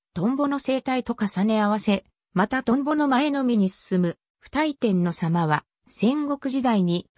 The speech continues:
勝ち虫と呼ばれ縁起物とされていたことから、この名前を付けることになった。チームカラーは、メインが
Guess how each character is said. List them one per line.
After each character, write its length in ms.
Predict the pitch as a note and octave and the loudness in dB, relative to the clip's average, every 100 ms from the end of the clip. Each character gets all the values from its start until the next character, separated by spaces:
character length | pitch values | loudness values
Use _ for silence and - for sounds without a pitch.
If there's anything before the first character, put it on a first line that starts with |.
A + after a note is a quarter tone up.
| - | -6
勝 160 | - F3+ | -2 0
ち 140 | C#4 | 0
虫 280 | D#4 - - | -2 -4 -4
と 140 | B3+ | 0
呼 140 | A#3 A3 | 2 2
ば 100 | A3+ | 2
れ 120 | A#3+ | 2
縁 260 | F#3 C4 D4+ | 2 2 0
起 120 | D4+ | -2
物 240 | C4+ C4 | 0 -2
と 140 | A#3+ A#3+ | -2 -4
さ 140 | A#3 | -2
れ 120 | A#3 | -2
て 120 | A#3 | 0
い 100 | A3 | -2
た 140 | G#3 G#3+ | -2 -6
こ 120 | G#3 | -4
と 120 | G#3 | -4
か 120 | - | -2
ら、 180 | D#3 D#3 _ _ - | -2 -2 _ _ -4
こ 120 | E3+ | 0
の 140 | A#3+ | 2
名 140 | D4 C#4 | 2 0
前 260 | C4+ C4+ | 0 0
を 80 | C4 | -2
付 160 | - - | -4 -6
け 100 | D4+ | -4
る 100 | B3+ | -4
こ 120 | G3 | -2
と 140 | A3+ | 0
に 140 | G#3 F3 | 2 2
な 100 | D#3+ | -2
っ 60 | - | -6
た。 140 | C#3 - _ _ _ _ _ _ | -10 -10 _ _ _ _ _ _
チ 160 | - A3+ | -6 -2
ー 160 | D4 D4 | 0 0
ム 100 | C#4+ | -2
カ 140 | D4 | 0
ラ 200 | C4 F3 | 2 2
ー 20 | |
は、 180 | D#3 - _ - | 0 -2 _ -2
メ 140 | G3+ E4 | 2 4
イ 200 | F4 C4 | 2 2
ン 100 | F#3 | 2
が 220 | E3+ | 0